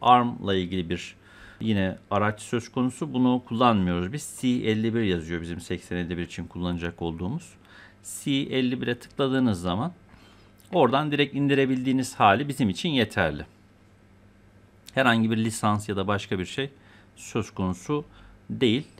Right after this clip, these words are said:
İki K'lık bir, yani iki kilobaytlık bir bellek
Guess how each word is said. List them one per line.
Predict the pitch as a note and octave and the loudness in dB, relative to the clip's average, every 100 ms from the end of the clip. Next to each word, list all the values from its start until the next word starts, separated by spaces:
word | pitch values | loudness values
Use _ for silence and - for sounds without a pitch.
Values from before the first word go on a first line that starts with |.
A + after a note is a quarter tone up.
| - | -16
İki | B2 - - | -8 -8 0
K'lık | A#2 G2+ C3+ - | 4 6 4 -2
bir, | A#2 - | -4 -2
yani | G#2 F#2+ | -2 -2
iki | - | -6
kilobaytlık | - G#2+ F#2 F#2 C3 - | -6 0 2 0 -4 -6
bir | C3 B2+ - | -6 -6 -12
bellek | G2+ A2+ A2+ A2+ A2 - | 4 6 6 4 0 -6